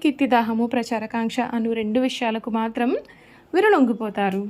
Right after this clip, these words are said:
అతి డాంబికత్వము, ఇతరులతో తమని తాము పొగిడించుకోవాలన్నటువంటి కోరిక మరియు వీరిని వీరు శ్లాఘించుకునటాన్ని లక్షణాలు కూడా నిగ్రహించుకున్నారంటే వీరి అంతటి వారు ఉండరు అని అర్థం. ఒక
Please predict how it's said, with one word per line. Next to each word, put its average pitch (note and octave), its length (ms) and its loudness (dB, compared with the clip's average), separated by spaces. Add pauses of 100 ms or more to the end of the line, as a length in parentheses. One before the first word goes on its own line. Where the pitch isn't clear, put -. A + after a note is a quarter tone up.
(580)
అతి G#4 240 2
డాంబికత్వము, D#4+ 720 2
ఇతరులతో D4+ 420 -2
తమని C4 340 0
తాము D#4+ 260 0
పొగిడించుకోవాలన్నటువంటి B3 1400 -2 (720)
కోరిక C#4 380 2 (240)
మరియు B3 240 2 (440)
వీరిని G4 340 2 (140)
వీరు E4+ 160 -2 (100)
శ్లాఘించుకునటాన్ని C4+ 1040 -2
లక్షణాలు A3+ 420 -4
కూడా A3+ 200 -4
నిగ్రహించుకున్నారంటే A#3 1120 -2
వీరి D4+ 260 0
అంతటి C#4 300 -6
వారు A#3+ 260 0
ఉండరు A3 240 -2 (100)
అని A#3+ 120 -2 (100)
అర్థం. G3+ 260 -8 (840)
ఒక B3 80 -2